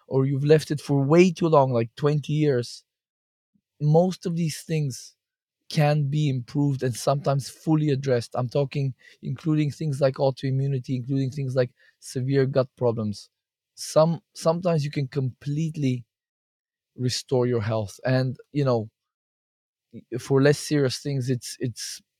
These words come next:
very, very possible, right? So get in touch with me through the website.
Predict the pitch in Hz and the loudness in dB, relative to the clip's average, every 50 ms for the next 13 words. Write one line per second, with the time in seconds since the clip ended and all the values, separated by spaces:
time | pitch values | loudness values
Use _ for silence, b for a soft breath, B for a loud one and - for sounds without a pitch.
0 | _ _ - 139 127 143 139 135 135 127 123 123 113 110 110 - 113 107 98 - | _ _ -6 -2 0 2 4 4 4 2 2 0 -2 -2 -4 -4 -6 -6 -6 -8
1 | - 101 101 98 104 107 107 110 104 _ _ B B B B B B B - - | -10 -8 -6 -4 -2 -2 -2 -2 -4 _ _ B B B B B B B -4 2
2 | 131 127 123 123 - - - 135 123 151 156 160 147 - 156 147 - - 139 117 | 4 6 6 4 4 0 -2 2 4 4 4 4 4 4 2 2 2 2 -4 -2
3 | 139 139 131 120 - 139 131 135 127 127 127 123 127 - - - 131 127 123 131 | -2 -2 -2 -2 -2 -2 0 2 4 6 6 6 4 2 -2 2 4 4 4 4
4 | - | 0